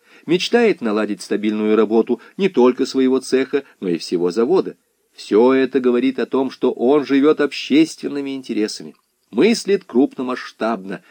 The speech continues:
и все-таки есть в нем что-то такое, что коробит меня. Сознание достигнутого положения, начальник цеха на крупном заводе, действительно ответственная должность,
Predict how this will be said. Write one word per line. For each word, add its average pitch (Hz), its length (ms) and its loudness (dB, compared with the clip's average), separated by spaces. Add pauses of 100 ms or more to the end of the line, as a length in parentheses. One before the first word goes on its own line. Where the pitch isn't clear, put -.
(500)
и 147 320 2
все-таки 165 440 -2
есть 127 440 -2
в - 40 -18
нем 101 300 -4 (260)
что-то 107 360 -2
такое, 113 380 2
что 110 200 0
коробит 82 540 -6
меня. 67 240 -20 (1120)
Сознание 180 680 2
достигнутого 170 800 0
положения, 156 840 0
начальник 120 560 -2
цеха 143 420 0
на 90 100 -6
крупном 98 380 -4
заводе, 98 560 2
действительно 101 640 -6
ответственная 98 640 -4
должность, 104 560 -2